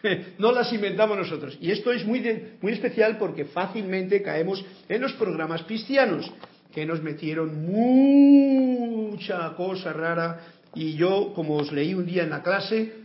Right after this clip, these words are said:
no, parece que la gente lee mucho la Biblia y tal, pero no leen el primer capítulo.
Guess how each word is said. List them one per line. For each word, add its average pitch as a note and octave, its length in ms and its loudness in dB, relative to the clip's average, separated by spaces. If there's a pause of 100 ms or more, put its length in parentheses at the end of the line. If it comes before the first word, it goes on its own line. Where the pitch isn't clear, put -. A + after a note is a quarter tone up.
(180)
no, G#3 800 2 (520)
parece D#3+ 240 -10
que E3 100 -4
la D#3 100 -8
gente F3 280 -6
lee F3 140 -4
mucho F#3 280 -8
la D3+ 140 -6
Biblia G#3+ 320 -2
y E3+ 40 -4
tal, A3+ 160 0
pero F3+ 140 -4
no G#3 140 -4
leen A#3+ 160 -2
el A3+ 80 -4
primer G3+ 320 -4
capítulo. F#3+ 500 -6